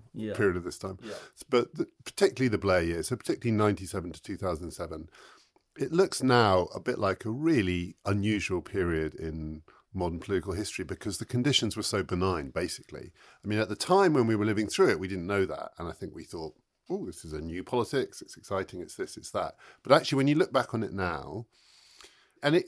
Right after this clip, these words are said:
Speaker 2: also actually includes the major government in a way, the period of the Great Moderation, you know, where the economic conditions were benign,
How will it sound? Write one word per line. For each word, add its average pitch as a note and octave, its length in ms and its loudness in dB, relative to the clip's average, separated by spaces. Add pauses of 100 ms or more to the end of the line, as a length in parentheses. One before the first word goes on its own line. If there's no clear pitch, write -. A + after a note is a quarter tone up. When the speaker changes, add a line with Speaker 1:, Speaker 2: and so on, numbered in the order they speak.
Speaker 2:
also D3 260 2
actually F#2 240 -2
includes - 300 -6
the F2 60 -6
major F2+ 260 -2
government D2+ 320 -8
in E2 80 -6
a E2+ 40 -4
way, E2 160 -2
the G2+ 100 -4
period D3 320 2
of A2 60 0
the A2 60 -4
Great G#2 280 0
Moderation, E2 580 -4
you E2+ 80 -10
know, F2+ 40 -6
where F#2+ 100 -2
the A#2 140 0
economic C#3 400 2
conditions A#2+ 460 -2
were A#2 100 -6
benign, G#2+ 540 0